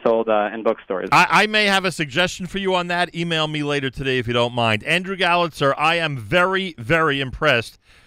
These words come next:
Speaker 2: with your mission. Information about all of this, folks, from bar mitzvah logos to Bible Parsha comics to virtual art classes and everything else we discussed this morning,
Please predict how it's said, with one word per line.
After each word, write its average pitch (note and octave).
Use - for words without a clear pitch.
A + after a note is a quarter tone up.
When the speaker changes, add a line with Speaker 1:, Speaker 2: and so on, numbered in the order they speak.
Speaker 2:
with B2
your C#3+
mission. C#3+
Information G3+
about F3
all A3+
of F#3
this, C3+
folks, A#2
from C3+
bar C#3
mitzvah F3
logos F3
to C#3+
Bible C#3+
Parsha D#3+
comics E3
to C3
virtual C#3+
art D#3
classes D3+
and C#3
everything C#3+
else C#3+
we C#3
discussed A#2
this A2
morning, A#2